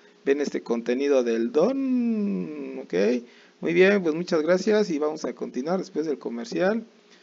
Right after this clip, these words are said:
Seguimos en la Liga de Qatar, jornada catorce, donde se va a enfrentar Sa-, Saililla contra Arabi. Saililla en sus últimos cinco partidos ha perdido cuatro y ganado uno, y Arabi ha ganado, digo, ha perdido cuatro y empatado uno.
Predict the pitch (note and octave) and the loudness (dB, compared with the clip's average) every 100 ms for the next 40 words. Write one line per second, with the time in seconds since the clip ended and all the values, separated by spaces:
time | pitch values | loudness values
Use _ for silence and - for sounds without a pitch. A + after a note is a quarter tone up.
0 | - _ C#3+ D#3 D#3+ D#3 C3+ B2 B2 B2 | -20 _ -6 -4 -2 -2 -2 -2 0 0
1 | D3+ D3+ A#2+ - A#2 - F3 G#3+ G3 C3 | 2 0 -2 -4 -6 0 2 2 0 -6
2 | C#3+ D3 C3+ B2 - F3 F#3 E3+ B2+ B2 | -4 -6 -4 -6 -2 -2 -2 -2 -4 -6
3 | C#3+ D3+ C#3+ C3 C#3+ D3+ C3 B2+ - - | -6 -6 -8 -4 -6 -4 -8 -8 -8 -8
4 | C#3 B2+ D3 D#3 F3 F3+ D#3+ - - - | -6 -4 -4 -4 -2 0 -2 -6 -20 -20
5 | - - B2+ B2 B2 C#3 A3 G#3+ G#3 G#3 | -20 -10 -6 -2 0 2 2 4 2 2
6 | - _ _ _ _ _ C3+ C3 D3+ D#3 | -4 _ _ _ _ _ -4 -2 -2 2
7 | D3 C3 D3+ D#3+ D3 C3+ D3+ C#3+ - A#2 | 2 0 -6 -6 -6 -6 -6 -4 -4 -4
8 | D#3+ D3+ D3+ - C#3+ D3+ C3+ C3 D#3 E3 | -2 -2 -2 -4 -6 -4 -4 -4 -4 0
9 | D3 B2+ B2 C#3 C3+ C#3 G#3+ A#3 G#3+ G3+ | 0 -2 -6 -6 0 2 2 2 2 2
10 | F3+ B2+ C#3 C#3+ C#3+ C#3 C#3 C3 C#3 C#3 | 2 0 0 -2 -2 -2 -2 -4 -4 -4
11 | C3+ A#2 - - B2 C#3+ D3 C#3+ D3+ C#3+ | -2 -4 -8 -2 0 0 0 -2 0 -2
12 | - E3 F3+ F#3 C3+ B2 - C3+ C3+ C3 | 0 -2 0 -2 -2 -6 -2 0 0 0
13 | C3 C3 A#2 | -2 -4 -6